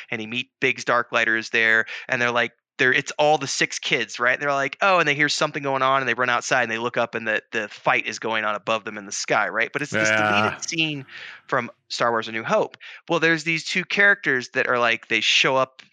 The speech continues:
Speaker 1: and I would have had no idea who they were 'cause there are a couple of random cameos in the Book of Boba Fett. But you have these people who are such huge Star Wars nerds that they're like, "You're not a true Star Wars fan if you don't know who those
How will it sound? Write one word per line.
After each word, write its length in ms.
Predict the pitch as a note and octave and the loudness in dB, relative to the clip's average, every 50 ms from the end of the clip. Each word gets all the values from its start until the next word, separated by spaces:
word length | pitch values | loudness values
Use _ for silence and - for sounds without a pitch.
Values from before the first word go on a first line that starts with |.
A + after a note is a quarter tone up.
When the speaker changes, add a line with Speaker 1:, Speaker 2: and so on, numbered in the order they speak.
| _ _ _ _ _ _ _ _ _ _ _ _ _ _ _ - | _ _ _ _ _ _ _ _ _ _ _ _ _ _ _ -2
Speaker 1:
and 160 | D#3+ D#3 D#3+ - | 0 0 2 2
I 200 | - G3 G#3+ G#3 | 2 2 2 2
would 160 | G3 F#3+ E3+ | 2 0 0
have 240 | D#3+ E3 C#3+ B2 - C3 | 0 0 -2 -2 -4 -4
had 260 | C#3+ C3+ B2+ A#2 A2 A2 | -4 -2 -4 -4 -4 -6
no 260 | A#2+ B2+ C3 D3+ F3+ | -4 -2 0 2 2
idea 360 | F#3+ F#3+ F#3 E3 E3 D#3+ D#3 | 0 0 0 -2 -2 -2 -2
who 180 | C#3 - C#3 C#3 | -2 -4 -6 -4
they 140 | E3 F3+ | -4 -4
were 240 | E3 B2+ A#2 A2 A2 | -2 0 0 0 0
'cause 180 | - - A#2+ G#2+ | -2 -6 -8 -6
there 160 | A#2+ A2+ G#2+ | -2 -2 0
are 40 | G#2 | 0
a 40 | G#2 | -2
couple 260 | - - - - A#2+ A2+ | -2 -6 -6 -6 -8 -10
of 100 | F#2+ G2+ | -10 -12
random 480 | G#2 G#2+ A#2 C3 C#3+ D#3 E3 D#3+ D#3 | -6 0 0 0 2 0 -2 -6 -8
cameos 800 | C#3+ - - - D3+ D3 C#3+ C3 B2+ A#2+ A2+ A2+ A2+ A2 G#2+ - - | -10 -6 -2 0 0 0 0 0 0 0 0 0 -2 -4 -6 -10 -10
in 100 | A#2+ A2+ | -8 -8
the 60 | A2 G#2 | -8 -8
Book 180 | G2+ B2 - | -8 -8 -8
of 80 | - - | -6 -6
Boba 160 | A2 G#2+ G2 | -6 -6 -8
Fett. 240 | - - F2+ - - - - - - - - - | -6 -6 -6 -6 -6 -8 -12 -12 -12 -12 -8 -6
But 100 | - F3+ | -4 -2
you 80 | G3+ G3+ | -2 0
have 240 | F#3+ A#3+ B3 - | 0 0 0 0
these 120 | - A3 - | -2 -6 -6
people 280 | - - G3 G3+ G3+ | -6 -8 -8 -6 -6
who 100 | E3+ E3+ | -4 -2
are 100 | D3 B2 | -2 -2
such 520 | A#2 - - - D3+ D3 - - - - - _ _ _ | -2 -2 -2 0 0 0 0 -2 -6 -6 -8 _ _ _
huge 360 | - - - D#3+ C#3 A#2 - - | -8 -4 -4 -2 -2 -2 -4 -2
Star 220 | - C3+ A#2+ C3 | 0 2 2 2
Wars 220 | B2+ A#2+ A2 G#2 - | 2 0 -2 -4 -4
nerds 420 | G#2 G2 F#2+ F#2 F2+ F#2+ F#2+ - - - - - - - - _ - | -4 -2 0 0 -2 -4 -6 -10 -18 -18 -18 -18 -18 -18 -10 _ -6
that 140 | C3 - - | -4 0 2
they're 120 | C#3+ C#3 | 2 4
like, 280 | C3+ C3+ C3 C3 - - | 4 2 0 0 -2 -2
"You're 100 | G3+ B3 | 0 0
not 160 | C#4+ C#4 C#3+ | 2 0 0
a 40 | A#2 | 0
true 200 | - - F3 D3 | -2 -2 -2 -4
Star 320 | - - - - A#2+ C#3+ | -6 -2 0 2 2 2
Wars 220 | G3 F#3+ C#3 - - | 2 0 -2 -4 -2
fan 240 | - C#3 B2 G#2+ | 0 0 0 0
if 160 | G#2+ - - D3+ | -2 -4 -4 0
you 60 | D#3+ | 0
don't 180 | F#3 D3+ B2 | 0 0 0
know 100 | C3 C3+ | -2 -2
who 140 | C3+ D3 C#3 | -2 -2 -4
those 180 | C#3 G#2+ - | -4 -4 -6